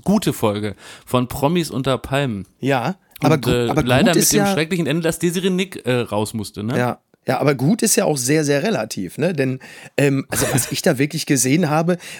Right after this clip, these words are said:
Speaker 2: war eine, eine, eine Mischung aus Alkoholismus und Mobbing. Also viele Lehrer, die jetzt gerade irgendwie, <laughs> äh, zu Hause sind, die fangen an, so Phantomschmerzen nach der Schulzeit zu entwickeln, oder? Also das, ich war wirklich,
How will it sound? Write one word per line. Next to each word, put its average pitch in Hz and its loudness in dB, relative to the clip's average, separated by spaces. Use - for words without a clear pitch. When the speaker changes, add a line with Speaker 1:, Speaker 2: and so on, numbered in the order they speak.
Speaker 2:
war 131 -2
eine, 147 4
eine, 135 2
eine 127 0
Mischung 170 0
aus - -4
Alkoholismus 170 2
und 139 0
Mobbing. 165 2
Also 156 4
viele 220 2
Lehrer, 170 2
die 151 0
jetzt 160 2
gerade 175 4
irgendwie, 170 2
<laughs> 147 2
äh, 147 2
zu 139 0
Hause 175 2
sind, 175 2
die 156 6
fangen 175 2
an, 160 2
so 143 0
Phantomschmerzen 143 0
nach 139 -2
der 131 -4
Schulzeit 202 -2
zu - -6
entwickeln, 113 -6
oder? 160 -2
Also 131 -2
das, 151 0
ich 160 0
war 139 2
wirklich, 190 0